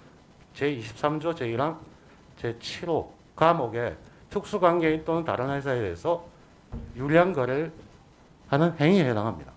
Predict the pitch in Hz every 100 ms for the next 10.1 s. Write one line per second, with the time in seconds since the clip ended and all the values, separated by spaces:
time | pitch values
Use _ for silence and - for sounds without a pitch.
0 | - - - - - - - - 190 196
1 | 202 160 135 143 147 110 120 123 - -
2 | - - - - 175 196 185 165 147 170
3 | 104 - - - - - - - 156 185
4 | 202 180 - 190 165 101 113 117 107 107
5 | 120 139 98 98 123 147 160 175 - -
6 | - - - - 110 123 104 - - -
7 | - - - - - - - - - -
8 | _ - _ - 139 110 76 - - -
9 | _ - 139 139 190 190 220 226 180 110
10 | 117